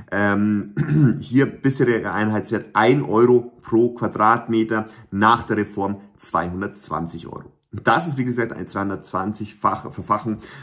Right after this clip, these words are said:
wo man ganz klar sagt, diese Steigerungen sind nicht nachvollziehbar, vor allem, weil das ja natürlich auch noch fiktive Werte sind. Also wir haben hier immer das Problem, dass im Steuerrecht nicht mit echten Werten gearbeitet wird,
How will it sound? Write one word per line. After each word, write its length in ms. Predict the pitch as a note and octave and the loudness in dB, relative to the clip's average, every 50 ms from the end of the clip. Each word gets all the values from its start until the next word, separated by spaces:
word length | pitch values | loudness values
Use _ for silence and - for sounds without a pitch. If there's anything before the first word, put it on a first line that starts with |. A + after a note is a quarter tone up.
| - - | -14 -8
wo 60 | - | -4
man 140 | G2 G2+ F#2+ | -4 -2 -2
ganz 260 | F#2 G2+ A2 A2 - | -2 -2 -2 -4 -4
klar 160 | - F#2 F2+ | -6 -6 -4
sagt, 320 | E2+ F#2+ G2 G#2 - - - _ _ _ _ _ _ _ _ _ _ _ _ _ _ _ _ - | 0 0 0 0 -2 -8 -18 _ _ _ _ _ _ _ _ _ _ _ _ _ _ _ _ -14
diese 220 | F#2 F#2+ F#2+ G#2 G#2 | -10 -4 -2 -2 -2
Steigerungen 560 | - - F2 F2+ F2+ F#2 F#2+ F#2+ F#2 - - | -2 -4 -4 -2 -2 -2 -2 -2 -4 -6 -10
sind 260 | - - F#2 E2+ E2 | -8 -6 -4 -4 -4
nicht 320 | E2 E2 - - - _ - | -6 -8 -8 -10 -14 _ -2
nachvollziehbar, 920 | F2+ G2 G#2 G#2+ - - - - - G2+ F#2+ - - G#2 F#2+ G2+ F#2+ F#2 - - - _ | 0 0 0 0 -2 -8 -10 -4 -2 -2 -2 -2 -6 -4 -2 -2 -4 -4 -8 -16 -20 _
vor 240 | _ - - G#2+ G#2+ | _ -6 -2 0 2
allem, 280 | G#2+ A#2+ B2+ C3+ C#3 - - | 4 4 4 2 0 -2 -4
weil 360 | F2+ F2+ F#2+ G2+ C3 C#3+ C#3+ | -4 0 2 2 4 4 2
das 260 | C#3 C3 C3 C3 - | 2 0 0 0 -2
ja 140 | B2+ G#2+ A2 | -2 -2 -2
natürlich 420 | A2 A2 - - - A2 A2 A2 G#2+ | -2 -4 -6 -4 -6 -4 -6 -4 -6
auch 80 | G#2+ | -6
noch 140 | G#2+ G2+ - | -6 -6 -6
fiktive 420 | - G#2+ - - - G#2+ G2+ G2 | -6 -8 -8 -6 -6 -4 -2 2
Werte 240 | G#2+ B2+ - - G#2 | 2 2 2 0 -4
sind. 160 | - - - - _ _ _ | -10 -14 -18 -20 _ _ _
Also 220 | A2+ A#2+ A#2 A2 - - - - - - | 0 0 0 -2 -6 -10 -16 -20 -18 -10
wir 100 | - A2 | -10 -4
haben 140 | G#2+ B2+ D#3+ | -4 0 0
hier 100 | E3+ D#3 | 0 0
immer 80 | C#3 C#3 | 0 -2
das 160 | B2+ B2+ - | -4 -4 -8
Problem, 400 | - - G2+ G#2+ G#2+ B2 C3+ C#3 | -10 -12 -8 -6 -4 -4 -4 -4
dass 140 | B2 A#2+ A#2+ | -4 -4 -4
im 80 | A2+ | -8
Steuerrecht 560 | G#2+ - - G#2+ A#2 B2+ B2 B2 A#2+ - - A#2 | -10 -8 -2 -2 0 0 0 -2 -2 -4 -6 -6
nicht 260 | A#2+ C3 B2+ - - | -6 -6 -6 -8 -12
mit 180 | G#2+ - - | -14 -12 -10
echten 320 | - A2 - - _ G2+ F2+ | -12 -12 -12 -12 _ -10 -4
Werten 280 | G2 G#2 G#2 - A2 | -4 -4 -4 -4 -8
gearbeitet 500 | G2 - - F2+ F2 F#2+ F#2 - F2 E2+ | -10 -8 -8 -6 -4 -4 -6 -6 -8 -8
wird, 160 | F#2+ F#2+ - | -8 -8 -8